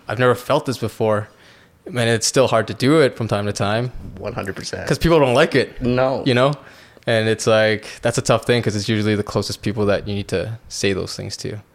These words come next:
Speaker 2: For sure, man.
Speaker 1: Yeah.
Speaker 2: And I think, like, that's the biggest thing, right? Like, I think the reason why you can become passive in life is because you want to hold on to relationships, right? You don't want to be abandoned. But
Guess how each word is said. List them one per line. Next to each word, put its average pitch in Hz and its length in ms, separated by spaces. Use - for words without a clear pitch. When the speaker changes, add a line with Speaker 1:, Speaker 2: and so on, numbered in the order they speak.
Speaker 2:
For 110 520
sure, 107 400
man. 82 280
Speaker 1:
Yeah. 107 220
Speaker 2:
And 110 100
I 113 80
think, 131 220
like, 120 140
that's 117 160
the 120 100
biggest 110 320
thing, 110 180
right? 98 240
Like, 92 380
I 120 60
think 127 180
the 120 100
reason 110 360
why 104 260
you 104 240
can 107 160
become 101 320
passive 107 480
in 117 120
life 123 420
is 110 80
because 110 280
you 113 80
want 107 340
to 117 100
hold 110 220
on 110 120
to - 80
relationships, 110 560
right? 95 240
You 104 80
don't 104 160
want 107 220
to - 80
be 113 120
abandoned. 101 580
But 101 440